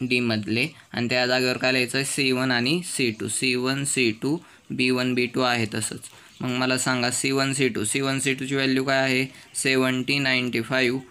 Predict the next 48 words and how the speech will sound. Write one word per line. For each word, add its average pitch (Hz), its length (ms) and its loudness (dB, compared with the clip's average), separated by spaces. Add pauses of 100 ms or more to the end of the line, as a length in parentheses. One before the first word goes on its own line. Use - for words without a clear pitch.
(180)
आणि 120 180 -2
बी 131 200 0
वन, 135 240 0
बी 131 140 2
टू, 120 160 -2
बी 131 160 2
वन, 135 220 0
बी 131 100 2
टू 131 140 -4
ची 135 120 -2
व्हॅल्यू 131 280 2
काय 135 140 2
आहे? 131 600 0
टू, 147 220 4 (220)
वन. 131 340 2 (280)
यामध्ये 123 360 -2
व्हॅल्यू 110 280 2
पुट 107 220 -4
केली. 107 200 -2
आता 110 200 -2
क्रॉस 139 340 -2
मल्टिप्लिकेशन, 127 720 -2 (400)
सेवन्टी 131 540 2
इंटू 127 340 0
वन 131 440 0 (360)
मायनस 127 680 0
नाईन्टी 131 540 0
फाईव्ह 139 480 0
इंटू 127 460 0 (400)
टू. 147 160 2 (600)
बरं, 120 220 -2
मग 123 220 -2
सांगा, 127 340 0
सेवन्टी 135 440 -2
इंटू 135 240 0
वन 135 180 0
काय 135 120 0
येणार? 131 260 0
सेवन्टी. 131 480 0
मायनस 123 420 0
नाईन्टी 131 320 0
फाईव्ह 135 260 2
इंटू 131 220 0
टू 135 160 -2
equal 127 320 0
to 127 80 -2
वन 139 280 0
हंड्रेड 127 480 0